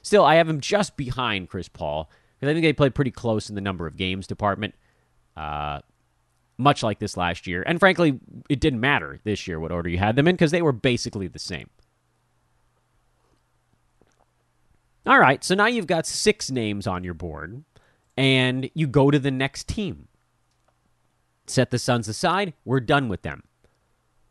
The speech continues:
The Warriors, who obviously won the title, and there's other handicapping elements that go into this, but who's on the Warriors list that we need to consider? Steph, that's an easy one. He's at the top of our board right now.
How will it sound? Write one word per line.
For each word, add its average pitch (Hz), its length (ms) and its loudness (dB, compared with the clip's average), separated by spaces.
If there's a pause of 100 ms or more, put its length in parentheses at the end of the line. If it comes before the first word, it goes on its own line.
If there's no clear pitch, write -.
(440)
The 147 80 2
Warriors, 151 760 2 (540)
who 98 160 -4
obviously 85 320 -4
won 92 180 -4
the 80 80 -10
title, 180 680 0
and 110 240 -4
there's 104 200 -4
other 104 200 -4
handicapping 113 800 -4
elements 113 380 -4
that 101 240 -6
go 98 180 -2
into 180 220 0
this, 82 360 -8 (440)
but 113 200 0 (300)
who's 185 320 2
on 139 160 2
the 151 80 -2
Warriors 175 500 -4
list - 420 -12
that 98 120 -2
we 98 100 -4
need 87 140 -6
to - 80 -12
consider? 90 440 -8
Steph, - 720 -2
that's 120 200 -4
an 120 60 -6
easy 95 240 -6
one. 80 240 -6
He's 101 220 -12
at - 80 -12
the - 40 -12
top 95 300 -4
of 85 80 -14
our 85 140 -4
board 78 260 -10
right 80 180 -6
now. 80 300 -6